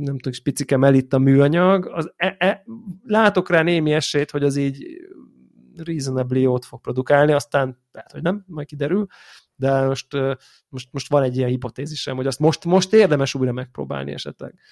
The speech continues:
Azt a, azt a, ö,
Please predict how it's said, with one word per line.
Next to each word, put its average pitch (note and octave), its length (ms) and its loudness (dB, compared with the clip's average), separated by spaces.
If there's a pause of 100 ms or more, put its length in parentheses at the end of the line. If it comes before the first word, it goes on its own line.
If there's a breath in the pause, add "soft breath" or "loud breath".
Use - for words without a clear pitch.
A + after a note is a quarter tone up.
(640 soft breath)
Azt - 320 -8
a, A#2+ 240 2
azt - 320 -6
a, B2 400 2
ö, - 360 -6